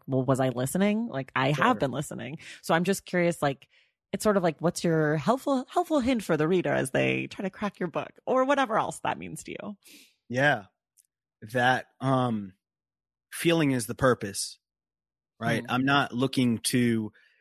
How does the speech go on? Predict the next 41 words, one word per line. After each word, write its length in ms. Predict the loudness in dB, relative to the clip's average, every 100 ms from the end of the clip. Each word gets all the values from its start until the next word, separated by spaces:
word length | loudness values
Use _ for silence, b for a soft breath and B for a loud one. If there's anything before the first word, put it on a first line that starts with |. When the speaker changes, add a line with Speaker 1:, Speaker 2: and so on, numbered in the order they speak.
| -14
Speaker 2:
really, 800 | -2 0 2 2 0 -4 -8 _ _ _ -6
uh, 240 | -4 -6 -10 _
change 440 | -4 0 2 2 0
your 120 | -2
mind. 720 | 0 2 4 2 2 0 -2 _ _ _ -4
I'm 220 | 0 2
looking 420 | 0 0 2 2
more 300 | 2 2 2
so 540 | 2 2 2 2 -2 -6 _
to 60 | -2
have 240 | 2 2 0
you 80 |
feel 320 | -6 0 0 2
something, 480 | -2 -2 -6 -8
and 100 | -2
not 180 | 0 0
just 180 | -2 -4
one 200 | -2 -2
thing, 260 | -2 -4 -4
but 140 | -4
many 280 | -4 -4 -4
things. 500 | -8 -12 -14 -16 -16 B B B
So 460 | -4 2 4 4 0
if 200 | -6 0
you 120 | 0
are 100 | 0
going 380 | 2 2 2 0
through 560 | 0 2 2 0 -4 -4
the 120 | -2
book 400 | 2 2 0 -10 B B B
and 160 | 0 2
you 120 | 2
are 100 | 2
happy, 680 | 2 2 2 2 -2 -2 -6 _ _ b b b
um, 540 | -2 0 0 -4 -8 -10
when, 340 | -2 -2 -2 -4
when 200 | -6 -6
Darren's 440 | -2 0 2 2 0
on 100 | 0
the 100 | 0
rise, 460 | 2 2 2 -2